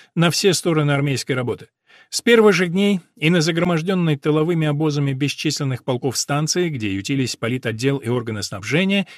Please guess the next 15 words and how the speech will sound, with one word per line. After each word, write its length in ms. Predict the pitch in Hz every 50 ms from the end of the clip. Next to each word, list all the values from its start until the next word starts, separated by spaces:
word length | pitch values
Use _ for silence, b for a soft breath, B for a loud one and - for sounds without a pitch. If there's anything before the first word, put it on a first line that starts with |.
| B
и 120 | B 214 214
в 40 | 220
расположенных 580 | 202 165 - - 175 175 160 135 143 143 135
впереди 380 | - - 151 143 147 143 143 123
верстах 400 | 104 117 117 110 - - 135 117
в 60 | -
пятнадцати 680 | - 139 123 - 143 135 117 - 127 110 - 107 95 - B B B B
частях 500 | - 156 139 - - 151 135 110 - - -
армии, 480 | 139 147 165 175 180 190 190 190 165 B B B B
почувствовали, 600 | - 180 175 - - 202 - - - 123 110 104
что 260 | - - - 127 113
произошёл 560 | - 135 127 127 120 127 131 - - 185 165
какой-то 360 | - 143 131 - 156 143 - 135
крутой 360 | - 135 127 123 151 135 110
перелом. 420 | - 120 117 120 113 98 87 82